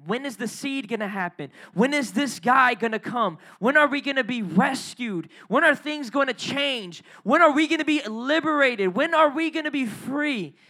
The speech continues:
That's what the Jewish people were thinking as they were reading the Torah. And then, uh, let's go to John chapter one, actually. John chapter one, verse one.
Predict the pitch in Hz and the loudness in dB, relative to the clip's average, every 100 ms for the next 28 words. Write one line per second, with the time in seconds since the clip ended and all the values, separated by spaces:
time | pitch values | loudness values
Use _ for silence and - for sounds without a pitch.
0 | _ 190 226 226 151 233 240 - 226 208 | _ -14 -12 -10 -8 -8 -8 -10 -14 -8
1 | 208 202 233 254 240 196 208 226 214 202 | -6 -6 -8 -14 -16 -16 -16 -10 -6 -6
2 | 180 226 247 196 175 170 _ _ 165 - | -6 -8 -8 -10 -12 -16 _ _ -16 -12
3 | 180 247 262 165 127 _ _ _ _ _ | -8 -2 -2 -2 -6 _ _ _ _ _
4 | _ _ _ 190 185 262 247 - _ _ | _ _ _ -12 -4 -4 -4 -10 _ _
5 | _ _ _ _ _ _ - 160 175 202 | _ _ _ _ _ _ -6 -4 -4 -6
6 | 240 208 202 202 202 208 180 180 180 180 | -6 -6 -2 -4 -2 -6 -4 -6 -4 -6
7 | 151 - 139 127 - _ _ 170 175 180 | -6 -8 -12 -14 -18 _ _ -8 -6 -6
8 | 170 170 175 147 170 165 147 123 170 | -6 -6 -6 -4 -4 -6 -10 -16 -18